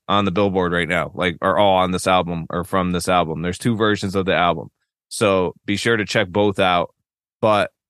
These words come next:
this is insane. I mean, just within a few days, she had the equivalent of ten million albums sold or ten million units, however you wanna me-, uh, measure it, according to Illuminate.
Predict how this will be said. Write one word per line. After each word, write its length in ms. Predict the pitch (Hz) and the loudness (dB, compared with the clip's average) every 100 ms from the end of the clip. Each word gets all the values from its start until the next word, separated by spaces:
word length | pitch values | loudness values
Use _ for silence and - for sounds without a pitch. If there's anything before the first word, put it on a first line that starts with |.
| _ _ - | _ _ -2
this 180 | 117 123 | -2 0
is 100 | 120 | -2
insane. 400 | 104 120 101 82 | 0 0 2 0
I 80 | |
mean, 380 | 98 110 107 101 | 0 2 0 -2
just 220 | 92 113 117 | -2 -2 0
within 220 | 113 107 | -2 -2
a 40 | |
few 160 | - 120 | 0 2
days, 240 | 113 110 | 2 2
she 120 | - | 2
had 200 | 107 98 | 2 2
the 160 | 98 98 | 2 0
equivalent 540 | 92 127 110 110 110 | 0 0 0 0 -2
of 160 | 98 92 | -4 -2
ten 240 | 113 110 | 0 2
million 340 | 104 104 101 98 | 2 2 0 0
albums 500 | 92 95 95 95 85 | 2 2 0 -2 -4
sold 400 | - 101 104 110 | 0 2 4 2
or 120 | 98 | 0
ten 200 | 104 98 | 0 0
million 360 | 98 98 95 95 | 0 0 0 2
units, 280 | 104 104 | 2 0
however 300 | 104 95 95 | 2 0 2
you 140 | 95 92 | 0 0
wanna 180 | 92 90 | 0 0
me-, 160 | 90 - 78 | -2 -4 -2
uh, 180 | 95 90 | 0 0
measure 400 | 87 95 95 104 | 0 0 0 0
it, 80 | 101 | 0
according 380 | 98 101 95 92 | -2 0 0 0
to 60 | |
Illuminate. 560 | 90 101 107 110 117 | 0 2 2 2 2